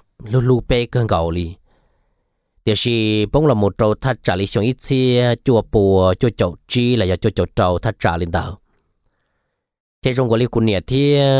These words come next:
của chị ngờ giờ chỉ lý mua lũ xí chả xí chê, trong cái lý ngờ giờ chỉ lý uốn năng chỉ chua xí hậu. Thằng đó của cô chẳng trình cho cá rồng thì của một nuôi nhung thắt trả lên tàu,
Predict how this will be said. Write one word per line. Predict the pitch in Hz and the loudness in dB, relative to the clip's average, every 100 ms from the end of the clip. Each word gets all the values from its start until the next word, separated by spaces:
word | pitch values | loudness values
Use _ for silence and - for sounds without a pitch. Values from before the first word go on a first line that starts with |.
| 135 | 2
của | 117 | 0
chị | 117 107 107 | -2 -2 0
ngờ | 98 92 98 101 104 | 2 2 4 2 2
giờ | - 95 | 0 -2
chỉ | - | -2
lý | 101 | 0
mua | 101 127 113 | 2 2 2
lũ | 98 82 82 | 0 -2 -4
xí | - 131 _ | -4 -4 _
chả | 87 85 85 | -2 -2 -4
xí | - 123 - | -4 -4 -2
chê, | 123 104 90 - _ _ 101 | -2 -2 -6 -12 _ _ -4
trong | 104 95 | -2 0
cái | 90 | 0
lý | 95 | 2
ngờ | 98 | -2
giờ | - 90 | -2 -4
chỉ | - | -2
lý | 95 | 0
uốn | 101 98 | 0 2
năng | 120 - | 0 -2
chỉ | - 92 | -6 -6
chua | - 90 | -2 -2
xí | - 107 | -2 -4
hậu. | 107 85 - _ _ _ _ _ _ _ _ _ _ _ _ _ _ _ _ _ - | -4 -6 -10 _ _ _ _ _ _ _ _ _ _ _ _ _ _ _ _ _ -4
Thằng | 113 | 0
đó | 104 113 120 117 117 117 | 0 2 4 4 4 2
của | 113 | 0
cô | - 139 | 2 0
chẳng | - 98 | 2 -4
trình | - 98 | -2 -2
cho | 101 | -2
cá | 123 131 | 0 -2
rồng | 113 95 87 | 0 -2 -2
thì | - 120 127 127 | -2 0 0 -2
của | - | -2
một | 107 107 | 0 2
nuôi | 123 | 2
nhung | 120 101 | 0 -2
thắt | - 110 _ | -4 -6 _
trả | 104 | -2
lên | 90 90 | -2 -2
tàu, | 90 | -2